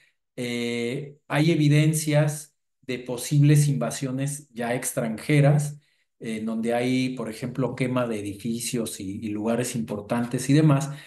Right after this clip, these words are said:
Entonces se habla de una especie de invasión en el que, pues sí, probablemente el, el, digamos, el escenario teotihuacano estaba debilitado por una posible guerra civil, y entonces, pues ya sé que lo mismo le pasó a Roma y otros pueblos, ¿eh? Esto es curioso.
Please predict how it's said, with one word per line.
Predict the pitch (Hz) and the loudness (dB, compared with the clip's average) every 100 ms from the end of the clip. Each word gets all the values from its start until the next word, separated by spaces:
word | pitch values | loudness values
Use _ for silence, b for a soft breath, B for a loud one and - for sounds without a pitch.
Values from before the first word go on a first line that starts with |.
| B | B
Entonces | 165 151 | 2 4
se | 156 | 6
habla | 156 151 | 8 8
de | |
una | 151 151 | 6 4
especie | 147 143 151 135 | 2 0 2 2
de | |
invasión | 117 113 113 - 165 147 143 147 B B B B _ 139 | 0 -4 -6 -2 0 2 4 2 B B B B _ -10
en | 127 | -6
el | 127 127 | -6 -6
que, | 127 123 127 127 | -6 -4 -4 -6
pues | 127 - | -10 -6
sí, | - 160 156 | 2 4 4
probablemente | 131 123 143 139 139 143 147 143 147 123 | 2 2 2 4 4 2 2 2 2 -4
el, | 117 113 110 - | -6 -8 -12 -14
el, | 117 113 | -12 -8
digamos, | 120 123 131 135 - | -4 -2 0 -2 -2
el | 120 | -4
escenario | 113 - 117 135 147 147 | -4 -4 -4 2 4 4
teotihuacano | 123 110 110 - 127 135 | 0 -4 -8 -6 -4 -6
estaba | - 127 131 | -4 -2 -2
debilitado | 123 117 107 107 104 123 127 127 101 | -2 -6 -8 -10 -6 -4 -2 -2 -6
por | 104 | -6
una | 113 120 131 - | -4 -4 -6 -8
posible | 104 - 120 117 | -12 -4 -2 0
guerra | 107 113 120 | 0 -2 -2
civil, | - 139 143 147 - - - - _ _ _ - | 2 4 6 8 6 4 0 -8 _ _ _ -4
y | 123 | -2
entonces, | 123 143 139 151 147 147 | 0 2 4 6 6 6
pues | 127 | 4
ya | 139 147 | 4 4
sé | - 147 | 2 0
que | 143 143 151 | 4 6 6
lo | 156 | 6
mismo | 170 180 196 | 6 4 2
le | 147 | 2
pasó | 147 - 151 | 0 0 2
a | |
Roma | 143 139 151 135 | 2 4 4 2
y | 120 | 0
otros | 147 123 - | -4 -10 -8
pueblos, | 123 139 113 - | -4 -4 -4 -8
¿eh? | 135 156 | -8 -6
Esto | 147 139 | -6 -8
es | - | -10
curioso. | 113 110 117 | -8 -6 -8